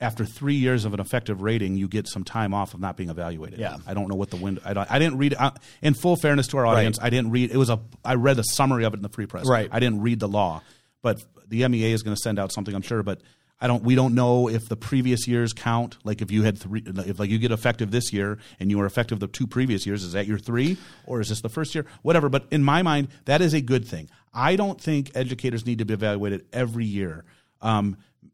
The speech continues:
Speaker 1: once every three years to me, once they're tenured, once you know what you have, that's fine. Now, some people, some, you know, doubters are gonna be like, "Oh, if someone's at the end of their rope and they, they got that, if they get that three-year window, they're gonna do nothing the next three years." That's not true.
Speaker 2: Right.
Speaker 1: That, I mean, that's
Speaker 2: I,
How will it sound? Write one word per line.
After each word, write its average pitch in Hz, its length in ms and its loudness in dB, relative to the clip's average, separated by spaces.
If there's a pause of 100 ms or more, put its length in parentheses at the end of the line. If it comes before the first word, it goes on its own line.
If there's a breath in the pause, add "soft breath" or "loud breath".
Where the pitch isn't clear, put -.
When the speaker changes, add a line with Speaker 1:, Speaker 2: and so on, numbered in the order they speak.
(100)
Speaker 1:
once 131 260 2
every 127 140 0
three 127 280 -2
years 143 320 2
to - 120 -4
me, 147 340 2
once 127 320 0
they're 127 120 -2
tenured, 143 340 -2
once 131 240 0
you 131 60 0
know 117 220 4
what 131 180 2
you 117 100 0
have, 120 420 0 (240 soft breath)
that's 240 200 -4
fine. 160 200 -2 (140 loud breath)
Now, 147 160 4
some 190 160 -4
people, 156 280 0
some, 143 380 -4
you 131 120 -2
know, 117 100 -2
doubters 113 320 2
are 113 40 2
gonna 110 60 2
be 113 60 2
like, 110 140 2
"Oh, 120 280 6
if 107 80 -2
someone's 127 240 0
at 117 80 0
the 117 120 -2
end 120 100 2
of 117 60 2
their 110 120 4
rope 110 340 2
and 110 100 2
they, 107 220 0 (340 soft breath)
they 117 100 2
got 113 200 2
that, 110 280 -2
if 117 120 0 (160)
they 113 100 2
get 113 120 2
that 110 120 0
three-year 120 240 2
window, 117 200 2
they're 135 100 6
gonna 123 140 6
do 117 100 2
nothing 131 340 4
the 104 80 2
next 98 220 -4
three 104 80 -4
years." 110 120 -6
That's - 260 -2
not 104 200 0
true. - 200 -4
Speaker 2:
Right. 120 320 4
Speaker 1:
That, 131 180 -10
I 294 60 -4
mean, 285 100 -2
that's 269 200 -4
Speaker 2:
I, 170 120 6